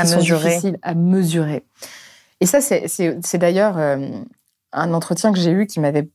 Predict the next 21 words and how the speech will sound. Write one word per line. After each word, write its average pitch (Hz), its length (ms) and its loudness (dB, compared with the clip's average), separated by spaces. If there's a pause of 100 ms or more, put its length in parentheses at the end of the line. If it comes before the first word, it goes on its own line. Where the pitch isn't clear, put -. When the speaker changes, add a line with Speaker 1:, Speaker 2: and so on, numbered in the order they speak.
Speaker 2:
beaucoup, 170 800 0
euh, 131 480 0
beaucoup 185 400 -2
interpellée 190 640 2
avec 175 360 -2
Diana 170 400 0
Filipova, 170 580 0
qui 165 320 -6
est, 185 160 0
euh, 151 120 0
conseillère, 175 840 0
euh, 139 200 0
au 139 40 -2
cabinet 165 400 -2
d'Anne 165 320 0
Hidalgo, 165 480 0 (720)
qui 202 120 2
me 202 80 6
disait, 240 420 4 (440)
En 196 80 -2
fait, 285 440 -2